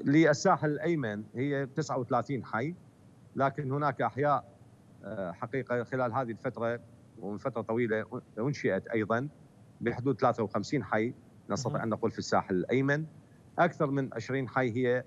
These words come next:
Speaker 1: آه، تحت، آه، سيطرة قطاعاتنا، وهناك أحياء، آه، باشر قطاعاتنا بالتوغل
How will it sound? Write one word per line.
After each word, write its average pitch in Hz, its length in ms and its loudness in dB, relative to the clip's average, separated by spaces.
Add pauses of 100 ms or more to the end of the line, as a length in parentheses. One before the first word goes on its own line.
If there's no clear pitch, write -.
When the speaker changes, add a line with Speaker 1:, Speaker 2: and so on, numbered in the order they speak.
Speaker 1:
آه، 101 120 0
تحت، - 320 -2 (560)
آه، 92 120 0
سيطرة 104 480 -2
قطاعاتنا، 127 640 0 (580)
وهناك 117 400 0
أحياء، 131 400 0 (120)
آه، 104 120 -2
باشر 120 460 0
قطاعاتنا 107 400 -4
بالتوغل 107 840 -2